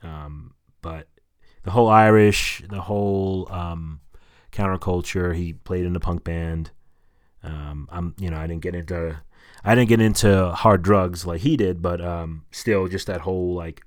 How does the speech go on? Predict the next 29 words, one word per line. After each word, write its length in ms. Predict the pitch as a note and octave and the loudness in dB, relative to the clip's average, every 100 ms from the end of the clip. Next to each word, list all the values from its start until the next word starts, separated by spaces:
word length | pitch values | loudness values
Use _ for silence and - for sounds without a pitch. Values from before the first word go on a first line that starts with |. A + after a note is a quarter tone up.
| _ - _ _ - | _ -20 _ _ -8
vagabond 580 | F#2 F2 F2 F2 F2 E2+ | -4 -2 -2 -2 -2 -4
poet 300 | F2+ E2 D#2+ | -4 -6 -8
thing 260 | E2 E2 E2 - _ | -10 -10 -12 -18 _
is 160 | F2+ F2 | -12 -8
really 220 | F2+ D#2+ | -8 -8
cool. 320 | - E2 D#2+ - _ _ _ _ _ _ _ | -10 -10 -12 -18 _ _ _ _ _ _ _
I 80 | E2+ | -18
can 140 | - | -12
really, 340 | F2 E2+ E2 D#2+ - - | -10 -8 -8 -10 -14 -16
I 100 | F#2 | -8
can 160 | - | 2
really 300 | G2+ G#2+ G#2+ F#2+ | 6 8 8 8
identifies 720 | F#2 F2+ F2+ F2 - E2 D#2+ | 6 6 4 4 2 0 0
with 200 | D#2+ D#2+ | 0 0
it. 360 | E2+ D#2+ - - - - _ _ _ - - _ _ _ _ _ _ _ - _ _ _ _ _ - | -2 -4 -6 -6 -6 -12 _ _ _ -20 -20 _ _ _ _ _ _ _ -20 _ _ _ _ _ -18
So 160 | - | -12
I'm 60 | E2+ | -10
gonna 180 | F2 F2 | -8 -8
read 400 | F#2+ C3 D#3+ D#3 | -8 -8 -8 -8
from, 480 | - G#2+ G2+ G2 - | -8 -6 -6 -8 -12
he 80 | A2+ | -12
put 220 | - C#3+ | -8 -6
out 220 | C3+ C3 | -4 -6
this 180 | G#2+ G2+ | -10 -14
book, 320 | - G2 F#2 | -4 -4 -4
I 60 | - | -8
think 240 | - A2 | -14 -12
in 100 | G2 | -8
ninety-seven. 760 | F#2+ G2+ A#2 - F#2+ E2+ F2 G#2 | -8 -8 -8 -8 -8 -8 -8 -10